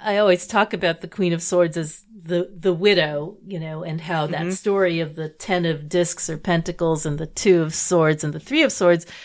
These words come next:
Speaker 1: kind of represents the,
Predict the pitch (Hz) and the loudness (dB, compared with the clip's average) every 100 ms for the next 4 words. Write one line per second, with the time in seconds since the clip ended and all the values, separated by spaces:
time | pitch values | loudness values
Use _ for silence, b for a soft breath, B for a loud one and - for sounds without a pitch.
0 | B B - 359 381 294 175 185 - 190 | B B -2 4 4 4 0 -8 -18 -8
1 | 202 254 233 190 185 196 180 - 175 175 | 2 2 4 2 4 2 2 -4 -4 -2
2 | 165 160 165 | -2 -4 -8